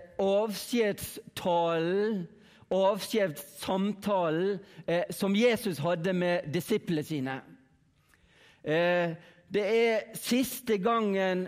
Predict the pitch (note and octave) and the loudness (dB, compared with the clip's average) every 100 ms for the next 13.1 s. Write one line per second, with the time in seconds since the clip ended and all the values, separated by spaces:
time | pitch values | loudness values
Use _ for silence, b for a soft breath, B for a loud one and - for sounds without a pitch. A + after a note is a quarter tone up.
0 | - F#3 F#3 G3 A3+ A3 - G3 F#3+ F3 | -2 0 0 2 4 2 0 -4 -2 -4
1 | G3+ G#3+ F#3+ F3 E3+ D#3+ D#3 B B B | 0 0 0 0 0 -2 -4 B B B
2 | B - D#3+ E3 D#3+ D#3+ D#3+ E3 C#3 A#2+ | B -2 0 2 2 2 2 0 -2 -8
3 | B - F3 F#3 - - F#3 F3+ F#3 F3+ | B -6 0 0 -2 -4 -2 -2 -2 -4
4 | F#3 - G#3 G#3 A3+ A3 G3 F3+ F#3+ F3 | -4 -4 -2 -2 -2 -2 -2 0 -2 -4
5 | - G3 - E3 E3+ G#3 G#3 B B - | -4 -6 -4 -6 -4 -4 -8 B B -20
6 | - A#3 A3 G3+ D#3 E3 E3 D#3+ D#3+ D#3+ | -6 -2 0 0 0 -4 -2 -4 -2 -2
7 | D3+ D3+ D3 B B B _ - G#3+ G#3 | -2 -4 -6 B B B _ -8 -4 -2
8 | F3+ C#3+ D#3+ D#3 D#3 D#3 D3 D3 D3 C#3+ | -2 -2 -4 -4 -4 -4 -2 -2 -2 -4
9 | C#3 C3+ - B2+ E3 F#3 F3 F#3+ - G3 | -6 -10 -10 -6 -4 -6 -6 -8 -6 -4
10 | G3 G3+ F#3+ F#3+ G3+ G#3 F3+ b b b | -4 -4 -2 -4 -4 -6 -10 b b b
11 | b C#3+ D3 E3 E3 - F3 E3+ E3 D#3+ | b -4 -2 -2 -4 -6 -6 -4 -2 -2
12 | D#3+ - - F3 - F#3+ F3 - - D#3+ | -4 -8 -8 -8 -6 -8 -8 -10 -10 -8